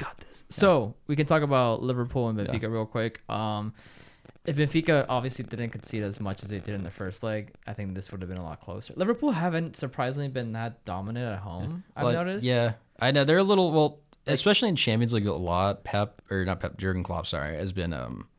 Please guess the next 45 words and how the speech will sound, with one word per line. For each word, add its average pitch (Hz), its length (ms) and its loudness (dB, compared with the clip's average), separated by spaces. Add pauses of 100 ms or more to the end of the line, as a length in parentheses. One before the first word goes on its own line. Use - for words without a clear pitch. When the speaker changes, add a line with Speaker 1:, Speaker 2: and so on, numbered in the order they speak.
(640)
Speaker 2:
doing 120 160 6
a 107 60 4
thing 110 280 4
where 101 100 4
he's 98 180 2
like, 92 180 0
"All 104 100 0
right, 92 120 2
sweet, 95 200 0
we 87 40 -2
won 92 140 0
the 90 80 -2
first 92 260 -2
leg, 113 360 2
um, 73 460 -4 (140)
weaker 101 260 0
side." 78 440 -2 (460)
And 101 60 -2
he's 98 120 2
playing, 95 200 2
like, 82 140 -4
Konate, 90 440 4
he's 90 120 0
playing, 95 120 0
like, 87 140 -4
Tsimikas, 90 640 0
he's 85 100 -6
playing, 82 440 -4
uh, 65 300 -8
James 95 300 -2
Milner. 90 560 0 (160)
Speaker 1:
Yeah, 151 120 0
like, 131 240 -2
Inter, 143 600 -2 (580)
like, 117 160 -4
I 117 60 -4
think 131 180 -10
they, 127 200 -8
I 117 40 -8
think 180 180 -6
they 165 80 -6
technically 135 400 -8
won 101 280 -6
that - 200 -10
game - 360 -16